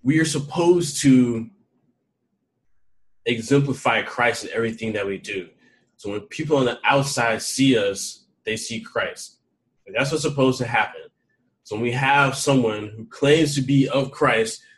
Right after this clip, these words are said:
do this terrible thing, this horrific thing,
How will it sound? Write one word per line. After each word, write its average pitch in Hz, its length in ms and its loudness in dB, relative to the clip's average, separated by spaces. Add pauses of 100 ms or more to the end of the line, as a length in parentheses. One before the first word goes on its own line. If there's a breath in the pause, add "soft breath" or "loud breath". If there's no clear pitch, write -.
(320 soft breath)
do 135 160 6
this 123 440 -2 (140)
terrible 147 560 4
thing, 98 420 -4 (440)
this 98 120 -14
horrific 143 480 0
thing, 101 460 -2